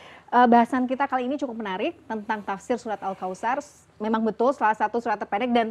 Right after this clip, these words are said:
memang kebanyakan menjadi favorit. Biasanya kalau tidak, eh, kul, ya, tiga kul, Al-Ikhlas, kemudian Al-Kautsar ini salah satu yang favorit karena mudah dihafal. Tapi di balik kemudahannya untuk dihafal,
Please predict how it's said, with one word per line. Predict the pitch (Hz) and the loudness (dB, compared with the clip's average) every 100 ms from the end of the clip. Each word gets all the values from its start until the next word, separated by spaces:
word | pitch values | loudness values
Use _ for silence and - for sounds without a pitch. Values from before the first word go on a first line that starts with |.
| - | -6
memang | 254 269 320 330 | -8 -2 -2 0
kebanyakan | 254 240 247 262 320 - _ _ | 0 0 -2 -4 -6 -8 _ _
menjadi | 247 247 247 | -2 2 2
favorit. | 269 254 254 202 - _ | 2 2 2 0 -8 _
Biasanya | - 226 269 302 | -2 0 2 2
kalau | - 269 254 - - - | 4 4 4 -2 -12 -2
tidak, | 233 247 | 0 0
eh, | - _ 226 226 - | -4 _ -2 -2 0
kul, | 262 247 240 - | 4 6 4 2
ya, | 226 240 302 | -2 -2 0
tiga | 262 220 214 | 0 2 2
kul, | - 254 508 - _ _ _ _ | 6 6 4 -2 _ _ _ _
Al-Ikhlas, | 226 233 233 277 | -2 0 2 0
kemudian | 254 233 247 | 0 0 0
Al-Kautsar | 226 226 220 233 233 | 2 2 0 0 -4
ini | 269 | -4
salah | 214 | -4
satu | 214 202 214 | -4 -6 -6
yang | 190 185 | -6 -8
favorit | 202 202 233 | -6 -4 -4
karena | 208 202 233 - | -4 -4 -6 -4
mudah | 254 262 240 | 0 4 4
dihafal. | 202 202 - 175 - - - - _ | 2 -2 -4 -10 -10 -20 -20 -20 _
Tapi | 262 311 320 | -2 2 4
di | |
balik | 254 240 247 247 | 6 6 6 2
kemudahannya | 247 226 214 220 226 | 2 4 2 0 -2
untuk | 226 214 | -6 -8
dihafal, | 196 190 247 196 175 | -6 -6 -6 -6 -8